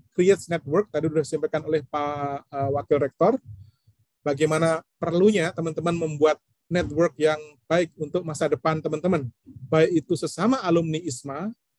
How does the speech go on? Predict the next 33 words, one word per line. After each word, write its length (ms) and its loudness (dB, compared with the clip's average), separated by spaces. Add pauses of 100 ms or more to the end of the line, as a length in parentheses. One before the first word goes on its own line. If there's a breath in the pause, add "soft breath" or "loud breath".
(420)
universitas 720 0
di 80 -2
mana 240 -2
tempat 320 -4
teman-teman 480 -6
ada, 320 2
dan 240 0
maupun 380 -2
Italian 420 -2
Society. 560 -6
Saya 320 -2
yakin, 320 4 (480 soft breath)
eh, 240 4
ini 160 2
bisa, 400 -2
bisa, 320 -2 (160)
bisa, 480 -2
apa, 400 -2
sangat 400 -2 (240)
berpengaruh 400 0
pada 320 2
masa 240 -4
depan 640 -2
teman-teman 320 -4
sekalian. 480 -8 (880)
Yang 240 2
tidak 160 2
kalah 160 2
penting 240 0
juga 240 2
adalah 320 2
do 320 0
positive 480 -4